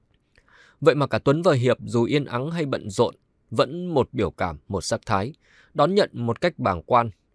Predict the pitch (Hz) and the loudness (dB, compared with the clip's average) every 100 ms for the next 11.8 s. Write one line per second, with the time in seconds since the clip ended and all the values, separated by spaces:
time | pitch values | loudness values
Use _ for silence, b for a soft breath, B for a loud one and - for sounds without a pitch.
0 | _ _ - 120 123 120 107 92 - 123 | _ _ 0 4 6 4 0 -2 -4 -2
1 | 87 80 113 107 127 147 - 104 110 117 | -2 -4 0 2 2 0 -4 -2 -2 -2
2 | 139 113 101 98 - 123 135 147 131 113 | -2 -4 -4 -4 -4 -2 -2 -2 -2 -2
3 | 117 92 117 104 104 110 107 104 113 110 | 0 0 0 0 -2 0 -2 -2 -4 0
4 | 107 78 b b b 131 117 143 185 147 | 0 0 b b b -2 2 2 2 -2
5 | 113 127 _ 123 143 139 151 180 - 127 | 2 2 _ -6 -6 -4 -4 -4 -2 -4
6 | 113 113 113 98 - 123 92 101 69 80 | -2 -2 0 0 -2 -4 -4 -6 -6 -6
7 | 95 110 90 _ _ _ _ _ - 131 | -2 0 -2 _ _ _ _ _ -2 0
8 | 117 170 170 135 160 151 180 196 196 180 | 2 0 0 0 0 0 -2 -2 -2 -2
9 | 170 123 80 - - - 143 135 - 107 | 0 0 0 -4 -8 -2 0 -2 -4 -2
10 | 131 170 180 - 120 143 - 175 139 101 | 0 0 -4 -4 -4 -4 -6 -4 -2 0
11 | 98 92 127 85 87 104 113 | -2 -4 -4 -4 -4 0 0